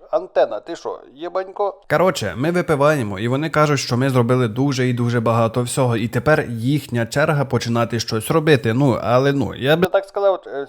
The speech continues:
сука, час найвищий вже був. А тепер вже не треба. Як і в більшості святкувань, мене після того, як я дійшов до своєї кімнати, починає трошечки катосити. Ну і я падаю, не дійшовши до ліжка, що також траплялось декілька разів. І виявляється, що наші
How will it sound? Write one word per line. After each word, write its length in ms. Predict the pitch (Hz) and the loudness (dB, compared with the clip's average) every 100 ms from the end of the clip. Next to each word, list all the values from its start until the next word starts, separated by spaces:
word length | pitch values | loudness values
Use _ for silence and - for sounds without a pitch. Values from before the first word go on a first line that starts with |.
| - | -10
сука, 260 | 160 135 | -4 -4
час 320 | 123 175 180 | 2 2 2
найвищий 540 | 170 175 180 156 - 120 | 0 -2 -2 -6 -8 -10
вже 240 | 110 95 - | -8 -10 -10
був. 360 | 123 139 120 - _ - | -10 -6 -6 -10 _ -6
А 100 | - | -4
тепер 320 | - 135 156 | -4 2 2
вже 120 | 147 | 2
не 140 | 143 139 | -8 -6
треба. 380 | 131 101 - - - - | -2 -2 -4 -16 -12 -2
Як 220 | 156 - | 0 0
і 80 | 180 | -4
в 40 | |
більшості 540 | 143 175 147 127 - | 2 2 4 0 0
святкувань, 540 | 127 175 - 220 240 226 | -2 -2 -2 2 2 2
мене 320 | 123 131 147 | 0 2 2
після 320 | 123 117 - | 0 -4 -4
того, 280 | 120 151 135 | 0 2 4
як 180 | 127 127 | 2 2
я 100 | 131 | 0
дійшов 420 | 120 123 123 120 | 0 -2 -2 -4
до 100 | 107 | -4
своєї 260 | 117 170 175 | -4 -2 -2
кімнати, 380 | 208 226 226 202 | -2 -2 -2 -4
починає 500 | 143 127 139 156 143 | -4 -4 2 2 2
трошечки 560 | 135 127 120 - 120 - - - | 0 0 -2 -2 -2 -2 -14 -4
катосити. 640 | 123 113 73 - - - - | -4 -2 -4 -6 -12 -14 -4
Ну 120 | 127 | 0
і 120 | 123 | 0
я 160 | 120 151 | 2 2
падаю, 400 | 156 147 147 135 | 4 2 4 0
не 120 | 120 | 0
дійшовши 520 | 117 113 110 110 127 | -2 -2 -2 -4 -4
до 120 | 127 | -2
ліжка, 380 | 139 117 - 104 | -2 -2 -4 -6
що 280 | - 117 113 | -6 -6 -6
також 380 | 110 120 143 127 | -6 -6 -2 -4
траплялось 520 | - 117 127 117 107 | -2 -4 0 0 0
декілька 460 | 107 107 110 98 120 | -2 -6 -6 -2 2
разів. 300 | 131 123 107 | 2 2 0
І 100 | 180 | 0
виявляється, 580 | 185 202 202 226 226 208 | 0 0 2 2 2 0
що 180 | - 185 | -2 0
наші 400 | 180 185 185 | 2 2 2